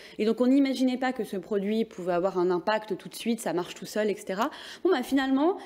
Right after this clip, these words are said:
la France s'est dit, « Je vais peut-être le, l'intégrer dans mon plan, ou peut-être le mettre plus en avant, et cetera. »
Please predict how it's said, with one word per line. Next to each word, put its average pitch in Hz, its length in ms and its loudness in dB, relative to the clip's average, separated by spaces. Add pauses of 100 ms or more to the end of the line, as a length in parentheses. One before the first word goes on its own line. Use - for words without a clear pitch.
(160)
la 226 120 2
France 285 240 0
s'est 247 140 2
dit, « 277 220 4
Je 214 120 -4
vais 202 60 -6
peut-être 277 300 -2
le, 254 140 4
l'intégrer 233 460 2
dans 233 120 2
mon 233 160 0
plan, 294 480 4
ou 240 160 2
peut-être 247 280 -2
le 254 60 0
mettre 240 160 0
plus 233 140 -4
en 240 120 4
avant, 240 280 2
et 240 80 -2
cetera. » 208 280 -4